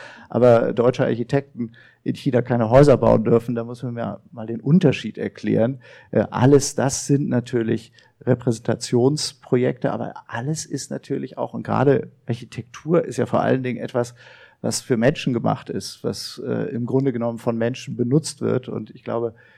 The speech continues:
wir haben eben mit unseren Bauten, ob die hier in Deutschland entstanden sind oder in China, äh, entstanden sind und entstehen, gezeigt, dass wir tatsächlich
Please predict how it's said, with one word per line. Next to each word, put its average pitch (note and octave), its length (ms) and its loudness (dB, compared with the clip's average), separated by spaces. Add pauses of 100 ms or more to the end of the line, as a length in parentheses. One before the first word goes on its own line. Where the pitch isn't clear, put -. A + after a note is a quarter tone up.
(160)
wir A2 140 -6
haben B2 120 -4
eben A#2 320 -6 (280)
mit A#2 120 -10
unseren A#2 420 -8 (160)
Bauten, B2 680 -2 (160)
ob - 160 -20
die A#2 80 -12
hier A#2+ 160 -2
in A2 60 0
Deutschland A#2+ 400 4
entstanden A2 420 -4
sind G#2+ 200 -6
oder G#2 180 -2
in G#2 80 -4
China, A#2 420 -6 (460)
äh, A2+ 60 -8 (300)
entstanden G#2+ 520 -6
sind A2+ 240 -10
und G#2+ 100 -8
entstehen, A2+ 520 -6 (340)
gezeigt, A#2 480 -4
dass - 180 -10
wir A2+ 300 -8
tatsächlich A2 680 -10